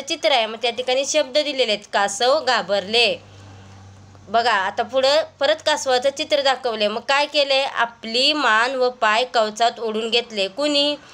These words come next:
कासव आपली पाय, कासव आपली मान व पाय कवचात ओढून घेतले. कासव येईल का? कासवाने, कासवाने आपले, आपली मान व पाय कवचात ओढून घेतले. कोल्ह्याने,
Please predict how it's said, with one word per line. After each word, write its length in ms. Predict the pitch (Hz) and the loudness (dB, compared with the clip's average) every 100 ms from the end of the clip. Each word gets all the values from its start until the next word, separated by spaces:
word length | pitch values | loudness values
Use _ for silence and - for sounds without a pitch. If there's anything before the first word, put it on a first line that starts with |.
| - - | -18 -2
कासव 440 | 233 220 240 277 | 0 0 2 2
आपली 420 | 311 277 277 254 277 | 4 0 -2 -6 -2
पाय, 400 | 262 247 262 262 - _ - - - - 208 | 0 2 2 -2 -8 _ -18 -14 -12 -8 0
कासव 340 | 233 220 277 | 0 0 2
आपली 360 | 294 294 254 262 | 2 0 -2 0
मान 360 | 247 233 254 269 | 2 2 2 0
व 160 | 247 | -2
पाय 360 | 233 214 220 262 - | 0 2 2 0 0
कवचात 440 | 220 214 240 240 | 0 2 0 0
ओढून 320 | 233 214 220 | -2 -2 -2
घेतले. 280 | 226 220 196 | -2 -2 -4
कासव 400 | 202 247 233 285 | 0 0 2 2
येईल 160 | 294 269 | 2 0
का? 280 | 262 254 262 - - - - | 0 0 0 -8 -20 -20 -2
कासवाने, 920 | 233 233 233 214 214 226 269 240 160 _ _ _ _ | -2 0 0 2 2 2 2 0 -4 _ _ _ _
कासवाने 720 | 226 220 220 214 208 226 262 320 - | -2 -2 0 0 2 2 2 0 -2
आपले, 680 | 190 - 214 226 254 370 349 _ _ _ _ - | -6 -6 -2 2 2 0 -6 _ _ _ _ -4
आपली 520 | 214 214 220 254 302 | -4 -4 -4 0 0
मान 440 | 302 226 226 269 | 2 2 4 2
व 180 | 285 247 | 2 0
पाय 400 | 214 220 220 262 | 0 2 2 0
कवचात 520 | 294 240 214 214 240 254 | 0 0 0 0 0 0
ओढून 440 | 247 202 196 247 392 427 _ 185 | -4 -2 0 0 0 -4 _ -6
घेतले. 720 | 220 202 - 214 240 233 156 - - - _ _ _ _ _ _ _ - | -4 -4 -6 0 2 2 -2 -8 -20 -20 _ _ _ _ _ _ _ 0
कोल्ह्याने, 880 | 262 247 247 233 254 285 220 160 | 0 2 2 2 2 2 0 -4